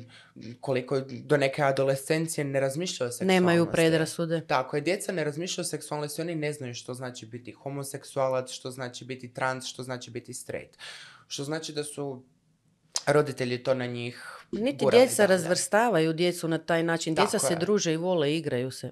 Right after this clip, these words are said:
Speaker 2: u tim godinama svakako, zar ne?
Speaker 1: U svome srcu imaju samo ljubav i onda meni strašno kako neko može svjesno... Dodati taj jedan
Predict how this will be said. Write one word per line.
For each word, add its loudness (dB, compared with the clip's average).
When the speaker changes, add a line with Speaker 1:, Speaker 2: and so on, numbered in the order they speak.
Speaker 2:
u -8
tim 0
godinama -2
svakako, -8
zar -6
ne? -4
Speaker 1:
U -2
svome 0
srcu 0
imaju -2
samo -6
ljubav -6
i -2
onda -2
meni -6
strašno -6
kako -10
neko -8
može -4
svjesno... -4
Dodati 6
taj 4
jedan 2